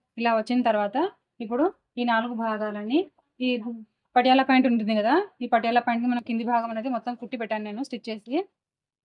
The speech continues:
పంజాబీ డ్రెస్ స్టిచ్చింగ్ వీడియో అనేది వేరే చూద్దాము. ఇప్పుడు వచ్చేసి ఈ టిప్ అనేది చూపిద్దామని మీకు ఈ వీడియో అయితే చేయడం జరిగింది. ఇలా పాయింట్ మొత్తం కుట్టి పెట్టిన తర్వాత దీన్ని కూడా నాలుగు భాగాలు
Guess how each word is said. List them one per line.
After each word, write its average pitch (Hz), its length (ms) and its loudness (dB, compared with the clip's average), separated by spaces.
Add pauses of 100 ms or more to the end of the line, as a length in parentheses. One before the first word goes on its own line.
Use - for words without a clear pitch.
(340)
పంజాబీ 240 260 0
డ్రెస్ 240 200 -4
స్టిచ్చింగ్ 240 320 -4
వీడియో 226 180 -2
అనేది 233 200 -6
వేరే 220 200 -2
చూద్దాము. 214 500 -4
ఇప్పుడు 220 240 -2
వచ్చేసి 220 220 -4
ఈ 214 80 -4
టిప్ 233 220 -6
అనేది 220 240 -4
చూపిద్దామని 214 600 -2
మీకు 226 260 0 (680)
ఈ 240 120 -2
వీడియో 233 220 0
అయితే 233 120 -2
చేయడం 220 300 -2
జరిగింది. 208 420 -2 (480)
ఇలా 220 160 -4 (100)
పాయింట్ 220 240 -2
మొత్తం 220 240 -6
కుట్టి - 200 -14
పెట్టిన 220 240 -8
తర్వాత 202 280 -6 (360)
దీన్ని 247 320 0
కూడా 226 200 -2 (320)
నాలుగు 233 300 -2
భాగాలు 220 460 -2